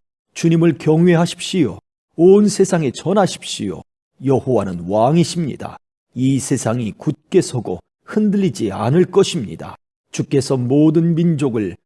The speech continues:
공평하게 심판하실 것입니다. 하늘이여, 기뻐하고 땅이여, 즐거워하여라.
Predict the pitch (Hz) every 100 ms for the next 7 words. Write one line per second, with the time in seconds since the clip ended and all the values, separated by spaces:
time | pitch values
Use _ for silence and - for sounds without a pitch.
0 | _ - 170 180 - 175 165 165 - 180
1 | 170 - 156 139 147 - 147 - 104 82
2 | 71 - _ _ - 151 117 104 90 78
3 | - _ - 156 - 190 170 113 95 78
4 | - _ _ - 185 180 190 135 90 92
5 | _ _ - 190 202 233 190 117 123 101
6 | - -